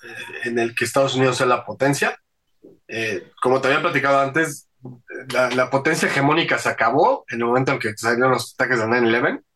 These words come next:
y pasamos a un mundo multipolar, ¿no? En,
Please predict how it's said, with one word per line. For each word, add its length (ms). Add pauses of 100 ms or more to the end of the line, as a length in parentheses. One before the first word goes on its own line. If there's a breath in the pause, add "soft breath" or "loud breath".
(500)
y 60
pasamos 460
a 40
un 60
mundo 240
multipolar, 640
¿no? 140
En, 160